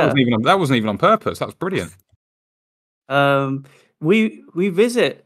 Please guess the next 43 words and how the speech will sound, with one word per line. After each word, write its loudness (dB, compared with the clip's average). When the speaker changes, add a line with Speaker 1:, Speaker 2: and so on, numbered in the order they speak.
Speaker 2:
Tottenham -2
on 0
Sunday 0
lunchtime, -4
Speaker 1:
Mm. -8
Speaker 2:
um, -4
because -6
the -10
Carabao -6
Cup -10
final's -10
on, -10
so -12
it's, -14
uh, -2
slightly -2
earlier 0
than -6
I -20
think -10
it -6
would -4
have -6
been. -4
Speaker 1:
Oh. -8
Speaker 2:
Um, 2
Chelsea, 4
Chelsea -2
have 2
actually 0
won 4
the 2
last 2
three 0
games -2
at -10
Tottenham -6
and 0
not -2
conceded -2
a -4
single 0
goal. -2